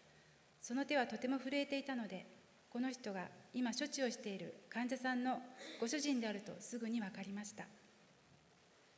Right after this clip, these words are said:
さっきまで意識もあり、元気な赤ちゃんが生まれてお互いに喜び、そういった感謝の中、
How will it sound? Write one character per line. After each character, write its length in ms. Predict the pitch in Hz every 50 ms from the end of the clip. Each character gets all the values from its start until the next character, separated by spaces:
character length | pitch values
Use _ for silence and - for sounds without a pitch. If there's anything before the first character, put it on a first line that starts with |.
| - - - - - - - - - - - - - - - - - - - - - - - - - - - - - -
さ 120 | - - 285
っ 40 | 285 -
き 100 | - 240
ま 120 | 220 208
で 100 | 202 220
意 60 | 269
識 200 | 262 - - 254
も 120 | 233 214 208
あ 100 | 208 214
り、 120 | 185 - - - - - - - - - - - - - - - - - - - - - - - - - - - - -
元 180 | 277 302 285
気 100 | 285 240
な 100 | 226 220
赤 160 | 220 226 233
ち 80 | 233 233
ゃ 60 | 220
ん 40 | 214
が 100 | 214 208
生 60 | 202
ま 100 | 214 226
れ 80 | 226 226
て 520 | 226 226 220 214 220 - - - - - -
お 40 | 196
互 280 | - 247 254 262 262 269
い 20 |
に 80 | 254 240
喜 280 | 240 240 247 247 254
び、 100 | 240 196 - - - - - - - - - - - - - - - - - - - -
そ 100 | - 247
う 40 | 254
い 40 | 254
っ 20 |
た 160 | 254 247 254 247 247 - - - - - - - - - - - - - - -
感 160 | - 269 269
謝 120 | 262 247 208
の 100 | 196 190
中、 280 | 185 190 190 - 175